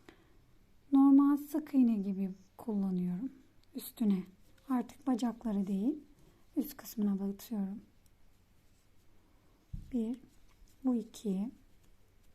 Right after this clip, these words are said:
üç,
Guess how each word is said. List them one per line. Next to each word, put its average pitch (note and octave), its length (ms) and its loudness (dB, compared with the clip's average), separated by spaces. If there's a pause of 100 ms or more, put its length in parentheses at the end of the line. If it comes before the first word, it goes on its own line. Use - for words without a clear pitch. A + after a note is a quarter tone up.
(2750)
üç, A#3+ 580 -2